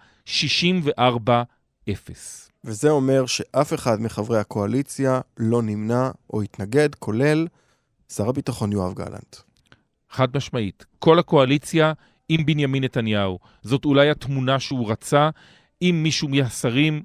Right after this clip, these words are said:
Speaker 1: ובראשם יואב גלנט, היה מתנגד או נמנע, היום הוא היה מפוטר, מה שהיה מרחיב עוד יותר את ההפגנות, אה, ברחובות הערים, אה, שמסביב לכנסת. צריך להגיד, בשעה שאנחנו משוחחים עכשיו,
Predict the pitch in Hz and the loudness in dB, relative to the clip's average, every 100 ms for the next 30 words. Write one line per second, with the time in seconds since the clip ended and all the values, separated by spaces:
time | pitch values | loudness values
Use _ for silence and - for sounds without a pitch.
0 | - 135 123 110 - 143 139 120 117 107 | -4 0 0 0 0 2 4 4 2 2
1 | 117 117 110 110 117 123 113 - - 127 | 2 2 0 2 4 4 2 -6 -8 -4
2 | 131 123 113 139 139 123 117 120 139 147 | -4 -2 4 4 4 2 0 2 4 4
3 | - _ - 131 120 147 156 156 _ - | 0 _ -6 0 6 6 6 0 _ -4
4 | 123 117 127 131 - - 147 143 151 135 | 0 2 2 -2 -8 -2 4 4 4 0
5 | 123 131 131 131 113 120 156 170 151 - | 2 2 2 -2 -2 -4 0 -2 -2 -6
6 | - 180 151 135 131 113 - - - 117 | 4 4 4 2 0 0 -6 -12 -8 0
7 | 123 123 110 123 131 139 - 127 117 _ | 0 0 -2 -2 0 -2 0 0 0 _
8 | _ 113 127 113 120 131 135 123 117 123 | _ -2 0 0 2 2 4 2 4 2
9 | 139 123 _ _ - 117 107 - 123 - | 2 -2 _ _ -4 -2 0 -2 -2 -4
10 | 120 127 113 - 151 - 165 _ _ _ | -2 -2 -2 -2 -2 0 -4 _ _ _
11 | - 139 151 139 127 110 135 180 143 _ | -4 0 0 2 0 2 0 0 -4 _
12 | - 123 - 131 143 147 139 135 131 - | -8 -4 -2 -2 0 0 -2 -2 -4 -6
13 | 139 110 147 147 - - - 143 160 | -8 -6 -6 -8 -8 -6 0 2 2